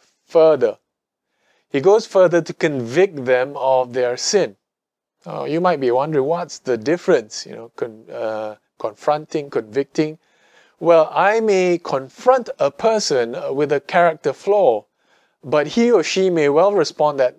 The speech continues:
it is not true and prove me wrong.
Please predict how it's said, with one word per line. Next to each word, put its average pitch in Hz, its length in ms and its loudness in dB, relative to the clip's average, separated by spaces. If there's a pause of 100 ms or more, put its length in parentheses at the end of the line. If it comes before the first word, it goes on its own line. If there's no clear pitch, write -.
it 127 160 -2
is 117 140 -2
not 127 260 -4
true 196 460 0 (500)
and 135 380 -2
prove 185 260 0
me 151 140 -2
wrong. 147 340 0